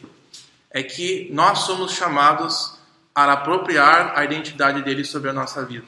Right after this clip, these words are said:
Então, se ele se chama aquele que é ungido para anunciar as boas novas, esta é a fu-, uma das funções de nós recebermos o Espírito Santo.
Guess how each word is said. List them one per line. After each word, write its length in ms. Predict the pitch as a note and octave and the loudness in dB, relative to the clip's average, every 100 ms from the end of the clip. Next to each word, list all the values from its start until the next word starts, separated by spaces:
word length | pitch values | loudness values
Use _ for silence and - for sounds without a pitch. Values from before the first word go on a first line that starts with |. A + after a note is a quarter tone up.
| - - _ _ _ _ _ _ _ | -20 -20 _ _ _ _ _ _ _
Então, 160 | - D3 | -10 -6
se 240 | - E3+ D#3 | -4 0 2
ele 320 | F3+ A3 G#3 | 4 4 0
se 240 | - F3 | -4 -6
chama 680 | - E3 D3+ C3+ A2+ - - - _ _ _ | -4 2 2 2 -4 -8 -14 -20 _ _ _
aquele 340 | C#3 C3 D#3+ D#3+ | -8 -2 0 0
que 120 | E3 | -2
é 40 | |
ungido 420 | D#3 C#3 D#3 E3+ D3+ | -4 -4 -2 -4 0
para 180 | D3 | 0
anunciar 680 | C#3+ D3 - C#3+ C3+ C3+ C3 | 0 -2 -4 2 4 4 2
as 80 | B2 | -4
boas 260 | C3 B2+ | -6 -8
novas, 640 | B2+ C#3+ D3 - - - - _ | -4 -2 -2 -6 -12 -16 -18 _
esta 340 | C#3+ F3+ - F3 | 0 0 0 0
é 120 | E3 | 2
a 80 | E3+ | 0
fu-, 200 | F#3 F3+ | -6 -8
uma 200 | F3+ A#3 | -4 0
das 200 | F#3+ F3+ - | 2 2 -2
funções 680 | F#3+ - G3 G3+ G3+ D#3 - | -6 -6 -2 -2 -2 -8 -10
de 100 | D3 | -4
nós 240 | D#3 D#3 | -2 -2
recebermos 580 | D#3+ - D3 D3+ E3+ E3+ | -6 -8 -6 -6 -4 -6
o 60 | D#3+ | -6
Espírito 400 | - D#3+ D#3 - | -6 -8 -8 -8
Santo. 480 | - C3+ A#2+ - | -8 -8 -10 -18